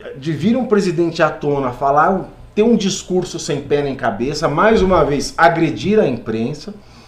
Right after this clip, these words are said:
E na pauta de hoje, eu não sei se você vai passar por ela inteira, mas no Brasil caiu o número percentual de pessoas que são favoráveis à liberdade plena de imprensa.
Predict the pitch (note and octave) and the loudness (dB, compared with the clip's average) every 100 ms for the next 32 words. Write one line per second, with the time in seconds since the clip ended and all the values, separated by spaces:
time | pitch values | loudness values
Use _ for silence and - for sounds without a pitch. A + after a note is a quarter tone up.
0 | - - - B2+ B2 B2+ A#2+ B2 C#3 C#3 | -20 -20 -10 -4 -2 -2 -2 0 2 2
1 | C3 A#2 C3 C#3 A#2+ - - - - - | 2 -2 0 0 -2 -10 -18 -20 -20 -8
2 | D3 D3 A#2+ B2 B2 A2+ A#2 G#2+ A2+ A2 | -2 0 -2 -4 -4 -4 -4 -4 -6 -6
3 | A#2 G#2 A#2 C3 C3+ C#3 E3+ G3 D3+ F2 | -6 -6 -4 -4 -4 -4 2 4 4 0
4 | - - - - - - - B2 D#3 D#3+ | -8 -20 -20 -20 -20 -20 -12 2 2 4
5 | D#3 D#3 F3 D#3 F3+ F#3+ G#3 F#3+ E3+ A3 | 0 2 2 2 0 -2 2 4 4 2
6 | A#3 C3 F#2 - - - - A#2 B2+ C3+ | 0 -2 -6 -12 -20 -20 -8 -4 -2 -2
7 | C3 B2 B2 G#2 - A2+ A2+ A2 A2 A#2 | -4 -4 -6 -6 -6 -8 -2 -2 -2 -6
8 | E3+ E3 - C3+ D#3+ D#3 C#3+ - C3+ - | -6 -6 -4 -2 -2 -4 -10 -10 -10 -2
9 | C3+ B2+ A#2+ A2+ A#2 C3+ B2+ C#3+ C3+ C3 | -2 -2 -4 -2 -2 -4 -6 -6 -6 -8
10 | B2+ G2+ A2+ A2+ A2+ A#2 A#2 A#2+ C3+ - | -8 -4 -4 -4 -6 -6 -4 -6 -8 -10
11 | G2+ F#2+ - | -8 -10 -12